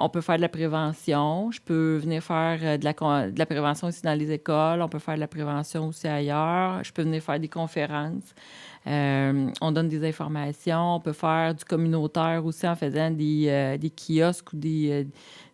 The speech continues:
des petits ateliers là, pour, mettons, les sièges de bébés, euh, montrer comment attacher le siège. Euh,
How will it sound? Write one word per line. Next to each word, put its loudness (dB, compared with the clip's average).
des 0
petits -2
ateliers 4
là, 2
pour, -8
mettons, 0
les 2
sièges 0
de 0
bébés, -2
euh, -2
montrer -4
comment 0
attacher -4
le -4
siège. -4
Euh, -4